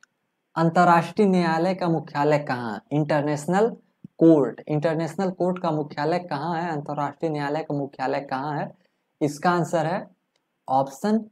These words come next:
बी, ऑप्शन बी नीदरलैंड हेग में है। हेग एक शहर है और नीदरलैंड एक, अ, देश है जो यूरोप में, यूरोपीय एक कंट्री है, यूरोपियन कंट्री है। So, अंतर्राष्ट्रीय न्यायालय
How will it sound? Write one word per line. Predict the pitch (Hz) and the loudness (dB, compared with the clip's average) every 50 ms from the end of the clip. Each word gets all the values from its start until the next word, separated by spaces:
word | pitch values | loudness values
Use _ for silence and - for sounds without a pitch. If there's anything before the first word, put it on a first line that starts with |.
| _ - - | _ -8 -8
बी, | 120 107 - - - 165 160 139 117 110 - _ _ _ _ - - | -8 -8 -2 4 6 6 6 6 4 0 -4 _ _ _ _ -4 -2
ऑप्शन | 135 147 147 - - 196 180 165 | -2 -2 -2 -2 0 2 2 2
बी | 151 196 214 214 | 4 2 2 4
नीदरलैंड | 156 147 151 151 147 165 175 175 170 170 170 170 170 147 | 4 4 4 4 4 4 2 2 2 2 2 0 0 -2
हेग | 120 - 143 151 151 139 120 | -2 -2 0 2 2 2 2
में | 117 113 110 | 0 -2 -4
है। | 110 110 110 - _ _ _ _ _ _ _ - | -6 -8 -10 -10 _ _ _ _ _ _ _ 2
हेग | 160 185 190 180 175 | 4 4 6 6 4
एक | 175 175 | 4 2
शहर | 175 - 165 156 156 180 190 | 0 0 0 2 2 2 0
है | 202 214 196 - _ _ _ _ _ - - | 0 -2 -4 -8 _ _ _ _ _ 0 2
और | 151 147 | 4 4
नीदरलैंड | 147 151 156 147 175 175 170 165 175 180 165 | 4 4 2 4 4 4 4 4 2 2 0
एक, | 185 202 185 - | 0 -2 -2 -2
अ, | - 135 127 127 127 127 123 | 2 2 4 4 4 2 0
देश | 131 127 - 143 147 143 143 - - | -2 0 2 4 4 4 2 -2 -6
है | 151 190 - - _ _ _ _ _ - - | -6 -6 -6 -10 _ _ _ _ _ -2 6
जो | - 180 | 8 8
यूरोप | 165 151 165 165 156 180 180 180 180 | 10 10 8 8 8 6 4 4 2
में, | 165 160 151 - | -2 -2 0 2
यूरोपीय | 151 147 151 160 156 147 160 180 170 | 2 4 4 4 2 2 4 4 2
एक | 165 170 - | 2 2 0
कंट्री | 151 135 127 - 139 143 | -2 -2 -2 -2 -2 0
है, | 143 | 0
यूरोपियन | 139 135 135 135 135 135 147 143 | 0 0 0 0 -2 -2 -4 -4
कंट्री | 135 - 135 123 110 - 131 | -4 -4 -4 -6 -4 -4 -6
है। | 135 170 - - _ _ _ _ _ _ _ - - - 185 | -6 -6 -8 -12 _ _ _ _ _ _ _ -10 -4 -2 0
So, | 185 175 180 185 - - | 0 0 -2 -4 -4 -2
अंतर्राष्ट्रीय | 139 139 147 147 147 147 143 147 - 185 | -2 0 2 2 4 2 2 2 0 0
न्यायालय | 175 165 156 151 151 165 190 202 185 - | 2 2 0 0 0 0 0 0 -2 -4